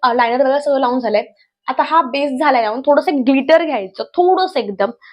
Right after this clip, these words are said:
आता इथे आपण वेअर केलाय हिरव्या कलर, so जो हिरव्या कलरचा असेल तर ते घ्या, नसेलच हिरवा कलर तर normally कुठलाही, अ, जो सोनेरी कलर असतो आपला, तो घ्यायचा. So आता इथे मी काय करते, यूज करते थोडंसं एकदम, एकदम थोडंसं ग्लिटर, ह्यासाठी इथे मी यूज करणार आहे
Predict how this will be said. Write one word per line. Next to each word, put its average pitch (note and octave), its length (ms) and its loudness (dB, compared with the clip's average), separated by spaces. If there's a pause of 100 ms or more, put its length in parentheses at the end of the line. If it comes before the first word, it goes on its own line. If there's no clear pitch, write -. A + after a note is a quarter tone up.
(120)
आता B3+ 160 2
इथे C#4 160 2
आपण D4 160 -4
वेअर B3 300 0
केलाय B3+ 240 0
हिरव्या A3 360 0
कलर, G#3+ 220 -2
so G#3 160 -14
जो A#3+ 100 2
हिरव्या A3+ 260 2
कलरचा A#3+ 280 -2
असेल C#4 260 -2
तर B3+ 140 -14
ते B3+ 80 -4
घ्या, G#3+ 380 2
नसेलच D#4+ 840 -2
हिरवा A3+ 260 4
कलर A3 300 -2 (1040)
तर C4 60 -2
normally B3 580 0
कुठलाही, B3 800 -2
अ, A3 180 2
जो G#3+ 180 -8
सोनेरी C4 300 4
कलर G#3+ 220 -2
असतो G3 220 -4
आपला, G3+ 220 -4
तो B3+ 100 6
घ्यायचा. G3+ 380 -2
So - 500 -4
आता D#4+ 140 -2
इथे D4+ 280 0
मी F4+ 140 0
काय A3+ 180 -2
करते, G3 400 -6
यूज G#3+ 240 -8
करते G#3 220 -2
थोडंसं C#4+ 480 2
एकदम, B3+ 300 -2 (320)
एकदम A3+ 540 -2
थोडंसं G#3+ 280 -2
ग्लिटर, G3+ 260 -2 (360)
ह्यासाठी C4 380 0
इथे A#3+ 220 -2
मी B3 140 0
यूज A3 180 -4
करणार G3+ 280 -2
आहे G3+ 440 -4